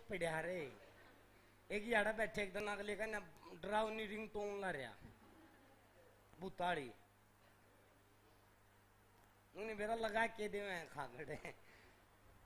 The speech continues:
चलो भाई, आज इस क्लास के अंदर दोस्तों, हम एक ऐसे टॉपिक की शुरुआत लेकर के चलते हैं।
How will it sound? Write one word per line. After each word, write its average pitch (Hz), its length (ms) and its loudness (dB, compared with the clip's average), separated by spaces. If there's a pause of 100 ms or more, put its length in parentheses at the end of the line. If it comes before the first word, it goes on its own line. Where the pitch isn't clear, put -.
(280)
चलो 180 240 2
भाई, 113 220 -6 (1500)
आज 226 260 8 (540)
इस - 140 4
क्लास 226 420 8
के 254 80 4
अंदर 247 240 2
दोस्तों, 226 420 4 (540)
हम 196 160 6 (300)
एक 196 120 0 (140)
ऐसे 190 300 8
टॉपिक 190 360 -4
की 202 80 -6
शुरुआत 170 580 0
लेकर 175 280 2
के 175 140 0
चलते 156 360 2 (120)
हैं। 139 200 -4